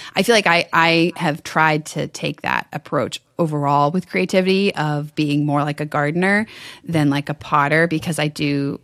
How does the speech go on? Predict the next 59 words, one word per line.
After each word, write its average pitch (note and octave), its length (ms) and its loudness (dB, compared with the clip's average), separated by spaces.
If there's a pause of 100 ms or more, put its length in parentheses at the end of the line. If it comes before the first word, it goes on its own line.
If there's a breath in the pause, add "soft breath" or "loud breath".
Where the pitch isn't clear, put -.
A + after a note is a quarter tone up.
(120)
I D#3+ 60 0
do G#3 160 2
feel D3 140 0
like, C#3+ 320 -2
you D3+ 140 -2
know, C#3 100 0
no D3 100 2
matter D3 240 2
how D3+ 400 2
experienced D3+ 540 -2
you D3 60 -4
are D3 420 2
and D3 340 -2
no D3+ 80 -2
matter C#3 200 2
how C#3+ 180 -4
tight D3+ 340 -2
your D#3 140 -4
process - 480 -4
is, C#3+ 320 -4 (320 loud breath)
I E3 80 2
think D3 120 2
there C#3+ 160 0
always C#3+ 260 -2
are D3 320 0
certain D#3+ 260 2
things F#3+ 240 2
that D3 100 -4
are D3 60 -2
just D#3 220 -10
out D3+ 180 -2
of D3+ 80 -4
your D3+ 80 0
control, D3+ 600 2 (200 loud breath)
even A3 180 4
if G3+ 100 0
it's G3 140 -2
only F3 480 2 (260 soft breath)
in F3+ 200 0
your D#3+ 160 -2
own, D#3 400 0 (140 soft breath)
even C4 180 2
if A#3+ 80 0
you're A#3 120 0
not G#3+ 140 4
working G#3 220 -2
with F#3 100 -2
clients, G3+ 420 -2
even F3+ 160 -2
if F3 80 -4
it's E3 140 -6
just E3+ 340 0
you G3 440 0
and E3+ 200 0
your E3 360 -2
creative F3 420 -2
work, D#3+ 300 2 (300 loud breath)
there's E3+ 200 0
still G3 420 2